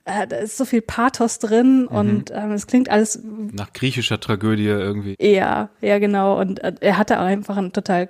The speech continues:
Speaker 1: schönen Schreibstil so. Aber das Ganze hat sich nicht als wissenschaftlich haltbar erwiesen.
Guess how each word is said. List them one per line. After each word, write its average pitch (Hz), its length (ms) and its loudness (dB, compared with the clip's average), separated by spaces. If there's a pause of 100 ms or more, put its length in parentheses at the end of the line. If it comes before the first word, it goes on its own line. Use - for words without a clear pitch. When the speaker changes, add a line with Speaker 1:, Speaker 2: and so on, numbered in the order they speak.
(280)
Speaker 1:
schönen 185 400 -4
Schreibstil - 640 -6
so. 190 260 -6
Aber 240 340 6
das 226 220 0
Ganze 226 280 0
hat 214 120 -2
sich 220 100 -6
nicht 226 200 0
als 202 160 -6
wissenschaftlich 214 560 -4
haltbar 233 280 -2
erwiesen. 233 560 0